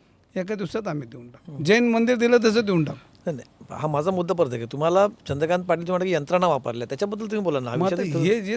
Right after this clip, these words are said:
Speaker 1: थांबवण्याला यंत्रणाच वापरले ना.
Speaker 2: म्हणजे कुठल्या? चंद्रकांत,
Speaker 1: म्हणजे
Speaker 2: तुम्ही
Speaker 1: तुम-
Speaker 2: जेव्हा, नाही, नाही, तुम्ही अपार गंभीर आरोप करताय. तुम्ही
Speaker 1: हम्म.
Speaker 2: लोकप्रतिनिधी राहिला आहात, तुम्ही आमदार राहिलेला आहात.
Speaker 1: हम्म.
Speaker 2: तुम्ही एक सांगा की जेव्हा तुम्ही म्हणतात की माझ्या विरुद्ध चंद्रकांत पाटलांनी यंत्रणांचा वापर केला,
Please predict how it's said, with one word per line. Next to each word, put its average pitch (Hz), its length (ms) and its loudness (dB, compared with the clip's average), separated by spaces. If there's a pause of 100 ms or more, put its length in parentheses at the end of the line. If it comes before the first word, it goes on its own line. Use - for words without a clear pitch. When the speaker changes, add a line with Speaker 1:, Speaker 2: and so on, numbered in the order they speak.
Speaker 1:
थांबवण्याला 214 480 0
यंत्रणाच 240 420 0
वापरले 220 400 0
ना. 180 100 0
Speaker 2:
म्हणजे 247 200 -2
कुठल्या? 160 260 -6
चंद्रकांत, 180 360 0
Speaker 1:
म्हणजे 208 80 0
Speaker 2:
तुम्ही - 140 -8
Speaker 1:
तुम- 214 140 0
Speaker 2:
जेव्हा, 226 160 4
नाही, 190 120 -2
नाही, 123 140 -6
तुम्ही 175 120 -2
अपार 202 160 2
गंभीर 165 240 0
आरोप 160 220 0
करताय. 120 300 -8
तुम्ही 143 160 -8
Speaker 1:
हम्म. 165 80 -4
Speaker 2:
लोकप्रतिनिधी 156 400 -6
राहिला 139 200 -2
आहात, 147 100 0
तुम्ही 147 220 -10
आमदार 143 260 -4
राहिलेला 139 280 -4
आहात. 127 200 -2
Speaker 1:
हम्म. 123 120 -14 (1120)
Speaker 2:
तुम्ही 185 200 0
एक 220 100 -4
सांगा 139 200 -2
की 131 120 -12
जेव्हा 160 200 2
तुम्ही 165 100 0
म्हणतात 180 240 0
की 202 60 -6
माझ्या 156 320 0
विरुद्ध 156 380 2
चंद्रकांत 151 560 -4
पाटलांनी 131 540 -4
यंत्रणांचा 143 500 -2
वापर 143 260 0
केला, 117 280 -6